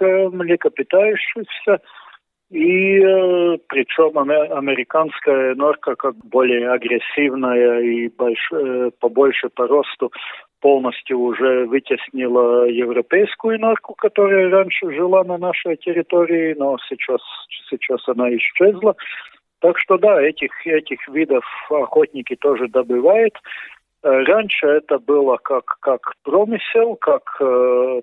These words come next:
т-, ну, там, там была прибыль, э, эти пушнины можно было продавать, и за это, ну, если не заработать,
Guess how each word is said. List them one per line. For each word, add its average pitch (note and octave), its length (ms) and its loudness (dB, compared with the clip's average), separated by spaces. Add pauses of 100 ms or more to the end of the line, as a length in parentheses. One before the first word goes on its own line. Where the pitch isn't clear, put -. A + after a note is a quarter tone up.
т-, D3+ 80 -6
ну, C#3 500 -6
там, B2+ 340 -2
там C3 200 0
была C3 320 2 (220)
прибыль, G#3+ 640 0
э, D#3+ 340 2
эти C3+ 220 -10
пушнины B2+ 840 -6
можно B2+ 460 0
было A#2+ 800 2 (100)
продавать, B2 600 0
и B2+ 100 -8
за A2+ 140 -4
это, B2 500 0 (1040)
ну, C3+ 160 -2
если C#3+ 340 0
не C3+ 220 -2
заработать, C3 680 2